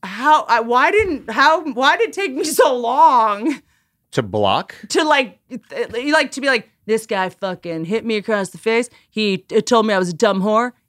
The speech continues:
Speaker 1: And three years later, I was out of there. <laughs> And you're like, "That mask's a little off." Like, I put up with that for, like,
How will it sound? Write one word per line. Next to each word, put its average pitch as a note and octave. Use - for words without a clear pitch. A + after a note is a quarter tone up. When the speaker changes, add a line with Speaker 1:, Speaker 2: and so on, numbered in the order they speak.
Speaker 1:
And F3
three B3+
years B3
later, A#3+
I G#3
was E3
out G3
of D#3+
there. C3+
<laughs> -
And E4+
you're D4+
like, F4+
"That -
mask's C4+
a -
little G#3+
off." G3
Like, D4
I G#4
put A#4+
up C#4
with B3+
that B3
for, A#3
like, G#3